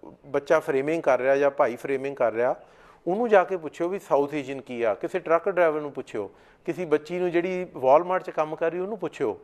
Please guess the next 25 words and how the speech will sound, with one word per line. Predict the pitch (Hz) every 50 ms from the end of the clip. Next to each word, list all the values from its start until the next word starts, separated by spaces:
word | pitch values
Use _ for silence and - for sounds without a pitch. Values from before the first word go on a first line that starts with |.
| - _ _ _ _ _ _ _ _ -
ਉਹਨਾਂ | 156 165 190 226 220
ਸਾਰਿਆਂ | - - 147 139 156 202 220 220
ਦਾ | 214
ਇੱਕੇ | 202 - - 185 180 170
ਜਵਾਬ | 165 156 151 151 139
ਹੋਣਾ। | 123 117 110 101 98 101 - - _ _ _ -
ਉਹ | 165 170 170
ਕਹੂਗੀ, | 170 160 160 175 170 196 202 196 190 - - -
"ਆ | 147 147 156 170
ਮੈਂ," | 170 165 165 165 165 165
ਜਾਂ | 156 151 147 139
ਕਹੂਗਾ, | - 147 147 165 175 185 185 175
"ਆ | 160 151
ਮੈਂ | 151 143
ਸਿੱਖ | - - 190 180 -
ਕੈਨੇਡੀਅਨ, | 196 175 175 175 165 185 185 190 208 - _ _ _ _ _ _ _ -
ਆ | 143
ਮੈਂ | 139 147 143
ਪੰਜਾਬੀ | 143 - 139 123 120 135 139 143 165 190 180
ਕੈਨੇਡੀਅਨ, | 175 170 170 170 160 175 175 180 196 - - _ _ _ _ _ _ -
ਜਾਂ | 156 160 160 156
ਆ | 165 175 190
ਮੈਂ | 190 190 190 -
ਇੰਡੋ | 196 185 175 175 160
ਕੈਨੇਡੀਅਨ।" | 170 160 139 127 117 117 104 90 85